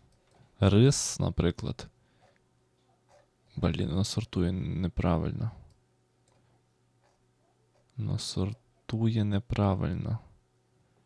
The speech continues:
О, і континент. Азія. Друге слово є. Ну, це було дуже легко. Дальше. Дальше. В мене є дуже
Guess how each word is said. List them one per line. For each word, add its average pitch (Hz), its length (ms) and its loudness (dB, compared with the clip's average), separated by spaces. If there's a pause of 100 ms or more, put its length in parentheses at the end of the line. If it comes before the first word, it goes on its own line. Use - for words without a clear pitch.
(800)
О, 101 220 4
і - 40 -12
континент. 104 680 0 (960)
Азія. 95 540 4
Друге 104 300 2
слово 92 360 0
є. 85 200 -4 (1300)
Ну, 110 80 0
це 110 100 0
було 98 220 2
дуже 82 280 -6
легко. 120 380 0 (2000)
Дальше. 92 680 0 (240)
Дальше. 95 400 -2
В - 20 -4
мене 101 200 2
є 101 80 4
дуже 107 340 2